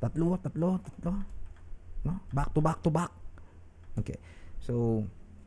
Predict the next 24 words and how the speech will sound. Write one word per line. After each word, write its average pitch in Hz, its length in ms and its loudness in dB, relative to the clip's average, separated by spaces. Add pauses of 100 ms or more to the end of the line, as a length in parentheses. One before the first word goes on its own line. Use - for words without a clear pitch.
(380)
hindi 147 240 6
natin 156 160 6
nakuha 135 240 6
yung 123 80 6
sixteen, 110 400 2
pero 104 240 4
meron 101 220 2
tayong 104 180 -2
fourteen 123 640 6
pieces. - 480 0
Tama 104 240 4
ba? - 80 6
Eight, 123 240 6
nine, 110 400 6
ten, 127 320 4
eleven, 101 240 4
twelve, 98 240 2
thirteen, 95 400 0
fourteen. 113 800 4
Okay, 107 80 2
so 101 160 0
fourteen. 135 560 6 (640)
Mag-upgrade 175 480 8
ako. 165 320 6